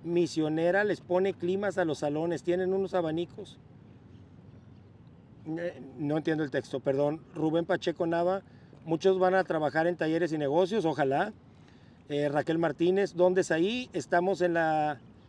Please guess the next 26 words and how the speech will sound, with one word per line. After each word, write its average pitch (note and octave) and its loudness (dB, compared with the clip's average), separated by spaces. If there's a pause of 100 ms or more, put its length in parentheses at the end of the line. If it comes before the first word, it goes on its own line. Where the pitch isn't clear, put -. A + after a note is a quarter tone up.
(240)
eh, D3 -2
colonia F3 4
industrial, F#3+ 4
en E3+ 0
un F3+ 2
lado F#3+ 6
del F3+ 4
C F3+ 0
tres, G3 0
que A3 -6
es F#3 0
la F#3 4
Academia F3 2
de - -10
Policía F3 2
de F3 0
Monterrey. E3 -2 (480)
No E3+ 2
existe F#3+ 2
orden F3+ 6
en E3+ 0
Nuevo D3+ 0
León, F#3 2
pero E3 0
sí D#3 -2
están, F#3 0